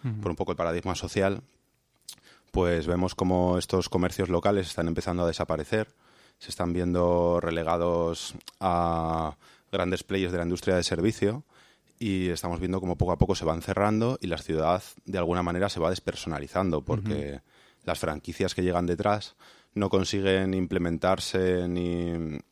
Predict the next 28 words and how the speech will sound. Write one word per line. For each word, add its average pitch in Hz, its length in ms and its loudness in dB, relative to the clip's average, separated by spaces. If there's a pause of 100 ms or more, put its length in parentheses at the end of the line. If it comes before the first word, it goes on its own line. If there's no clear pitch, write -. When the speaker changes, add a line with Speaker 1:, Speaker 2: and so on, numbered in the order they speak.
(140)
Speaker 2:
ni 104 180 0
confluir 95 480 2
de 95 60 4
una 92 120 4
manera 90 320 4
orgánica 117 540 4 (280)
con 90 160 2
este - 180 0
legado 90 320 4
que 92 100 -2 (120)
ya 92 120 4
teníamos 107 600 0 (100)
y, 78 440 -2
pues, - 520 -10 (120)
desaparece 80 720 -4
este 71 180 -8
patrimonio. 76 500 -6 (120)
Speaker 1:
De-, 117 460 -4
me 123 140 0
parece 110 220 -4
muy 127 100 4
interesante 120 480 -2
esto 120 220 -4
porque 117 360 -4 (400)
es 123 160 -2
una 143 160 6
reflexión 135 500 0
que, 107 380 0